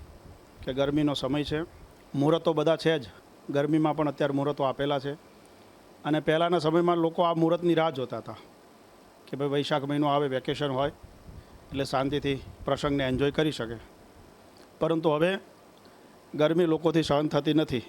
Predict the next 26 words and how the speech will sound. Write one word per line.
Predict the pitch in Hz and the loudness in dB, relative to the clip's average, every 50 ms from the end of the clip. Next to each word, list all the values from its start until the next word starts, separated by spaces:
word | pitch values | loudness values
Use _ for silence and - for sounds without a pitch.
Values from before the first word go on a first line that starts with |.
| - - | -8 -2
એવો | - 147 151 147 | 0 0 0 0
સમય | - - 139 143 143 139 | 0 0 0 2 2 0
થોડોક | 127 127 131 131 139 139 | 2 0 0 0 0 0
આવી | 123 123 135 131 | 0 0 0 -2
ગયો | 123 123 120 | -4 -4 -6
છે | - 131 | -6 -4
વધારે. | 120 123 117 113 113 101 - - - - - - - - - - - - - - - - - - - - | -6 -4 -6 -8 -10 -12 -14 -20 -20 -20 -20 -20 -20 -20 -20 -20 -20 -20 -20 -20 -20 -20 -20 -16 -10 -8
એટલે | 143 139 156 160 160 170 - | -4 0 0 0 0 0 -2
આના | - - - 151 160 170 | -4 -2 -2 0 0 0
કરતાં | 156 156 160 147 - 160 147 | 0 0 0 0 2 0 0
અગાઉના | 147 147 156 160 160 156 156 | 2 2 2 2 2 2 2
મહિનામાં, | 147 143 131 131 131 131 120 120 110 107 - - - - | 2 0 0 -2 -2 -2 -4 -4 -6 -8 -12 -16 -12 -8
એટલે | 131 143 | -6 -6
કે | 139 151 | -4 -2
માગશર | 143 147 143 143 143 - - 160 139 | -2 -2 0 -2 -2 -2 -2 -2 -2
મહિનો, | 135 143 135 135 135 135 | -2 -2 -2 -2 -4 -4
પો | 127 - 151 147 143 | -2 0 0 0 2
મહિનો, | 143 135 131 127 127 127 | 0 -2 -2 -4 -4 -4
મા | 127 135 139 139 | -2 -2 0 0
મહિનો, | 135 131 127 127 123 123 123 127 - - - - - - - - - - - - | 0 0 -2 -2 -2 -4 -4 -6 -8 -16 -20 -20 -20 -20 -20 -20 -20 -16 -8 -4
એમાં | 139 151 156 147 | 0 0 2 2
લગ્ન | 147 147 147 156 160 | 2 0 2 0 0
વધારે | 151 143 143 139 156 156 143 | 2 2 2 2 0 0 -2
ચાલી | 127 135 127 127 127 | -2 -2 -2 -2 -2
રહ્યા | 120 123 117 117 | -2 -4 -4 -6
છે. | 110 120 | -8 -10